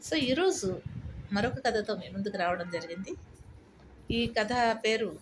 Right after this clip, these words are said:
ఈ సమాజం ఇంతేనా? ఈ సమాజం ఇంతేనా అనే ఒక క్వశ్చన్ మార్క్ కథ. So, ఈ కథ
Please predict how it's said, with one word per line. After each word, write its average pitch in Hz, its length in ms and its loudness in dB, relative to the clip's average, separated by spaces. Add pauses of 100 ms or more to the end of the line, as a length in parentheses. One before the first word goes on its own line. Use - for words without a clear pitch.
(280)
ఈ 254 100 0
సమాజం 220 520 2
ఇంతేనా? 165 480 0 (1500)
ఈ 247 160 0
సమాజం 226 500 2
ఇంతేనా 202 540 2 (100)
అనే 190 120 0
ఒక 190 180 0
క్వశ్చన్ 208 380 -4
మార్క్ 220 340 -4
కథ. - 440 -4 (1040)
So, 294 100 6
ఈ 233 180 4
కథ 202 380 0